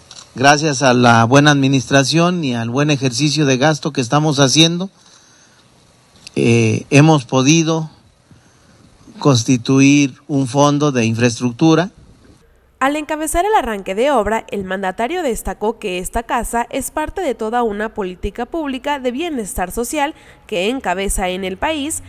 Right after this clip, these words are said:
Speaker 2: el presidente Andrés Manuel López Obrador con la pensión de adultos mayores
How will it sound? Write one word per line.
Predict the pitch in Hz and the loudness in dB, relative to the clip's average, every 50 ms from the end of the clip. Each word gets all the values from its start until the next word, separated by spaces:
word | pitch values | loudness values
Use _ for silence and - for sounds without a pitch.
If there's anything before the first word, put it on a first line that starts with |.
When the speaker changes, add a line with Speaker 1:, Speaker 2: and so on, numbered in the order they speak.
| - - - - | -18 -20 -16 -10
Speaker 2:
el | - 277 277 | -8 -8 -6
presidente | - 330 381 403 - - 254 226 233 233 233 269 277 | -4 -4 -4 -4 -4 -2 -2 -2 -2 -2 -2 -4 -4
Andrés | 262 240 240 254 240 220 | -4 -4 -4 -4 -4 -6
Manuel | 214 180 190 202 214 226 | -8 -8 -6 -4 -4 -2
López | 208 180 175 - 190 208 - 220 | -2 -4 -4 -6 -8 -8 -6 -4
Obrador | 202 208 208 226 254 277 262 | -4 -2 -2 -2 -2 -4 -4
con | - 226 202 | -6 -6 -6
la | 185 175 - | -6 -6 -8
pensión | - 190 180 185 - - 233 254 269 | -8 -10 -10 -8 -6 -4 -4 -4 -4
de | 269 240 | -4 -6
adultos | 196 190 180 180 175 185 190 214 | -6 -6 -8 -8 -8 -8 -8 -6
mayores | 214 233 277 302 285 220 185 - - - | -6 -4 -2 -2 -2 -4 -4 -10 -12 -14